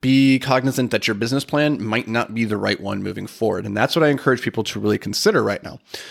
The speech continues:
Now, I'm not saying you just pivot and adapt all willy-nilly and you, like, you jump ship. Like, maybe your strategy is gonna work just fine. Maybe it just needs some slight tweaks and, uh,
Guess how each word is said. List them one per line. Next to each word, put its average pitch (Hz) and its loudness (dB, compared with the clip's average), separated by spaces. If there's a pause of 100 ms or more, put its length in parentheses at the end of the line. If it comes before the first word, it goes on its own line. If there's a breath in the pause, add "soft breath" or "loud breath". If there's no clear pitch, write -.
(220 loud breath)
Now, 110 0
I'm 113 2
not 156 4
saying 180 4
you 143 4
just 143 2
pivot 139 2
and 135 -2
adapt 110 -2
all 110 4
willy-nilly 123 2
and 113 0
you, 107 -4
like, 101 -6
you 107 -10
jump 104 -4
ship. 165 2
Like, 104 -2
maybe 107 0
your 117 -2
strategy 120 0
is 117 -2
gonna 113 0
work 107 -2
just - -6
fine. 156 2
Maybe 113 4
it 117 2
just 117 -4
needs 120 0
some 110 0
slight 160 -2
tweaks - -6
and, - -4
uh, 101 -2